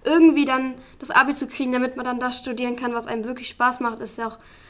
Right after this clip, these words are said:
eigentlich nicht Ziel der Sache. Man könnte ja schon viel früher gefördert werden, weil im jungen Alter kann man ja auch viel besser lernen, anstatt dann irgendwas sich reinzuziehen, was man am Ende gar nicht mehr braucht und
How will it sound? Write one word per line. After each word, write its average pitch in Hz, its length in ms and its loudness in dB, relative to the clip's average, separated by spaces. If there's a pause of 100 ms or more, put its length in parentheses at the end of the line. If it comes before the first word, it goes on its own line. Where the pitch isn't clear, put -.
(160)
eigentlich 240 280 0
nicht 233 220 -6
Ziel 277 180 -2
der 240 120 -2
Sache. 233 220 -2
Man 233 200 -4
könnte 247 240 -4
ja 240 100 0
schon 233 160 -10
viel 247 160 -10
früher 294 320 0
gefördert 233 540 -6
werden, 226 260 -4
weil 220 160 -4
im 220 60 -2
jungen 233 200 -4
Alter 226 300 -6
kann 226 160 -8
man 214 100 -4
ja 214 60 -6
auch 214 40 -18
viel 226 160 -6
besser 220 280 -6
lernen, 226 360 -2 (320)
anstatt 233 360 -4
dann 233 140 0
irgendwas 240 360 -2
sich 226 160 -10
reinzuziehen, 247 540 -2
was 226 160 -4
man 226 140 -2
am 214 40 -4
Ende 226 240 -2
gar 214 200 0
nicht 220 180 -4
mehr 220 120 -4
braucht 226 460 -2 (180)
und 220 340 -2